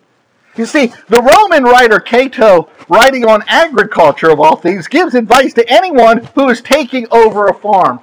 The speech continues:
This is what he said. "Look over the livestock and the hold and hold a sale. Sell your oil, if the price is satisfactory, and sell the surplus of your wine and grain.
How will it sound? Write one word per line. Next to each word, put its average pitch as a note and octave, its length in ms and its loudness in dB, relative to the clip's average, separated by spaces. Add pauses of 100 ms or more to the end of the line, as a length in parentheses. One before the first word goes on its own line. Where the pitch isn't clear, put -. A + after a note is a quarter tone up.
(240)
This F#4 240 -4
is B3 120 -6
what A#3 180 0
he G3+ 140 -16
said. B2+ 460 -2 (800)
"Look E4+ 320 0 (160)
over D4+ 220 2
the B3 100 4
livestock A#3+ 880 2
and A#3 160 0
the G3 120 2
hold B3 640 0
and G#3 300 -2 (160)
hold C4 480 2
a A#3+ 140 2
sale. E3+ 560 0 (960)
Sell C4 380 2
your G3+ 280 -2
oil, B3 600 2 (800)
if A#3 180 0
the A3+ 80 0
price C4+ 400 -2
is F#3 120 -8
satisfactory, A#3+ 920 -2 (460)
and D#3+ 140 -6
sell E4+ 280 0
the A3 140 0
surplus A#3 600 0
of F#3 120 -2
your F3+ 160 2
wine D4+ 520 2 (200)
and A3 220 -2
grain. F#3 600 -2